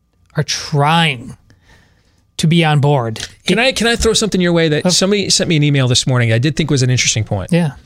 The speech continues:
Speaker 2: Wanting to take issue with, to varying degrees, our analysis yesterday.
Speaker 1: Mm-hmm.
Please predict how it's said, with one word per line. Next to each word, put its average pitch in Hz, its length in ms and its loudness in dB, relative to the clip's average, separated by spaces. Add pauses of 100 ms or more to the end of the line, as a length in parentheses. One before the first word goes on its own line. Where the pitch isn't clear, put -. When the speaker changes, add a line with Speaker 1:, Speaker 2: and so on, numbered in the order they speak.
(220)
Speaker 2:
Wanting 139 220 2
to 139 60 0
take 131 220 -2
issue 135 380 0
with, 120 180 0 (120)
to 143 100 -2
varying 139 300 0
degrees, 127 340 0
our 120 160 2
analysis 107 520 0
yesterday. 151 360 2
Speaker 1:
Mm-hmm. - 520 -12